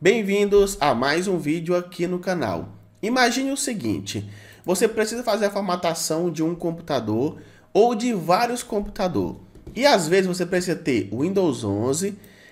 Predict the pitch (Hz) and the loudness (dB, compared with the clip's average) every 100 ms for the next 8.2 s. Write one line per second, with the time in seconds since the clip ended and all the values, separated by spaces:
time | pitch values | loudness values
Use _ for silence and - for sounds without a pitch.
0 | - 277 359 349 302 165 143 170 220 - | -2 2 2 2 0 2 2 2 -2 -6
1 | 214 131 113 117 143 165 - - - - | -4 -2 -2 -4 -4 -6 -10 -16 -20 -8
2 | 104 60 60 - - _ _ _ _ 156 | -6 -6 -6 -10 -10 _ _ _ _ 4
3 | 240 349 196 - 165 156 139 147 165 175 | 6 6 2 -2 0 2 0 -4 -4 -4
4 | 160 165 170 - 160 226 285 226 180 170 | -4 -6 -6 0 0 0 -4 -2 0 2
5 | 170 170 139 120 127 175 185 220 226 - | 2 2 -4 -4 0 -2 -2 -4 -4 -12
6 | - - - 240 240 185 247 269 175 120 | -20 -20 -4 0 4 6 6 2 2 0
7 | 104 - 120 113 107 104 104 98 120 214 | -2 -4 -4 -2 -4 -4 -4 -2 -2 -2
8 | - | -6